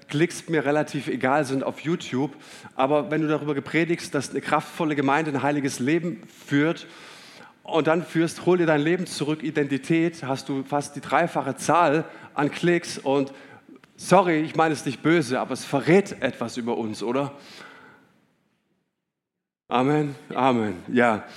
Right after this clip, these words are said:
Aber ist okay, ich meine, alles gut. Heute sprechen wir über Vision und deine persönliche Lebensvision.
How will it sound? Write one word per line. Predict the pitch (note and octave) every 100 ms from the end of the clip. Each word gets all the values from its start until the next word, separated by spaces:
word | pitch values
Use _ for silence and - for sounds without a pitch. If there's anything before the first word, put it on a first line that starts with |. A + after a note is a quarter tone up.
| - - -
Aber | E3+ G#3+ A3+
ist | G#3+
okay, | A3+ - G3 F3+ F#3
ich | E3 C#3+
meine, | D#3 D#3+ D#3+ -
alles | - E3 E3+ -
gut. | E3+ D3+ D#3 - - - -
Heute | G3+ A3+
sprechen | F#3 - F3 - D#3
wir | E3 D#3+ D#3+ -
über | D#3+ D3 C#3
Vision | C3 D#3+ F3 A#3 A3+
und | D#3 - -
deine | F3+ G#3+
persönliche | F#3 D#3+ E3+ E3+ D#3
Lebensvision. | D3 E3+ F3+ - A#2+ - - G#2 F#2+